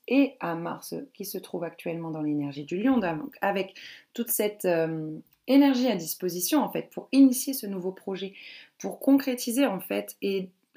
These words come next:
apprendre réellement à tirer parti pour agir, à tirer parti pour aimer, à penser, en fait, nos nouvelles valeurs, les valeurs que l'on souhaite, en fait, créer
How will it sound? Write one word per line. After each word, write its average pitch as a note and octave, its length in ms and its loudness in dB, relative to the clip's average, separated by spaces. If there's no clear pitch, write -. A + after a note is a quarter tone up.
apprendre B3+ 440 4
réellement A3 840 0
à F#3 100 0
tirer F#3 340 -4
parti G#3 480 -4
pour D3+ 260 -10
agir, A3+ 460 2
à F#3 60 -6
tirer F3+ 260 -8
parti F#3 440 -4
pour F3 300 -4
aimer, C4+ 500 6
à E3 120 -2
penser, A#3 540 0
en F#3+ 120 -6
fait, E3 260 -6
nos B3 220 6
nouvelles F#3+ 320 4
valeurs, G3 440 0
les G#3+ 140 4
valeurs F#3+ 320 0
que - 100 -6
l'on F3 160 -4
souhaite, F#3+ 300 -6
en E3+ 100 -12
fait, - 280 -12
créer G#3+ 520 -2